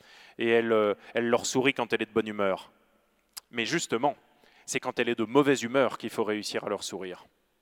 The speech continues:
Et ça, pour le coup, c'est la marche trop haute pour elle. C'est impossible, c'est littéralement surhumain. Et Thérèse va se battre avec cette incapacité à aimer,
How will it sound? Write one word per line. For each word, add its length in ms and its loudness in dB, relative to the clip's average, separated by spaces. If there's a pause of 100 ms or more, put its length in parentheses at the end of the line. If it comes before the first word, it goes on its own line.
(420)
Et 80 -8
ça, 480 2
pour 100 2
le 120 2
coup, 280 0 (320)
c'est 140 -2
la 100 2
marche 320 0
trop 280 6
haute 160 -2
pour 200 -4
elle. 200 -8 (480)
C'est 400 -2
impossible, 680 -2 (320)
c'est 400 -4 (640)
littéralement 760 -2 (380)
surhumain. 580 -4 (1400)
Et 340 6
Thérèse 400 2
va 120 2
se 160 -2
battre 640 2
avec 240 2
cette 280 -2
incapacité 800 0
à 100 2
aimer, 380 -4